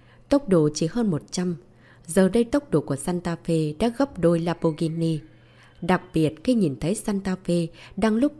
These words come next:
càng ngày gần khúc cua, ngay cả những tay đua siêu hạng cũng cảm thấy tim mình thắt lại, nghẹn cả cổ họng. Ba trăm mét,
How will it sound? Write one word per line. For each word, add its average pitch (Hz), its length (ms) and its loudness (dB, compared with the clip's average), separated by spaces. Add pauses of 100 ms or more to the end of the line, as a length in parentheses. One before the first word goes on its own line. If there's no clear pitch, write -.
càng 143 260 -2
ngày 135 260 -2 (240)
gần 170 260 2
khúc 262 260 0
cua, 180 240 2 (520)
ngay 240 160 6
cả 135 360 -2
những 214 220 0
tay 220 180 0
đua 220 260 2 (180)
siêu 233 220 4
hạng 165 280 -2 (480)
cũng 214 240 4
cảm 156 200 0
thấy 254 140 2
tim 247 320 2
mình 131 220 -2
thắt 233 220 -6
lại, 151 220 -2 (480)
nghẹn 185 320 2
cả 151 220 -4
cổ 143 160 2
họng. 139 240 -2 (560)
Ba 170 240 2
trăm 160 300 -4
mét, 247 200 -4